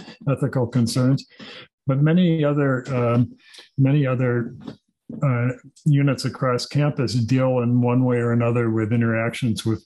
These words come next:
in, in my case, with Indigenous communities. And they may not involve specific research protocols that fall under, um, uh, ethics board guidelines,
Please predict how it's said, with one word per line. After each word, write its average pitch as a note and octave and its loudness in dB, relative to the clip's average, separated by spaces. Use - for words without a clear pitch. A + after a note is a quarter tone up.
in, A2+ 0
in A2 0
my A2+ 0
case, A2 -4
with G#2+ -2
Indigenous A2 0
communities. A#2+ 0
And C3+ 2
they C3+ 4
may D#3 4
not C3+ 0
involve B2 0
specific - -4
research A#2+ -2
protocols C3 -2
that A#2 -2
fall A#2 0
under, A2+ 0
um, A2 0
uh, A2+ 0
ethics B2+ -2
board A#2 -2
guidelines, A#2+ 0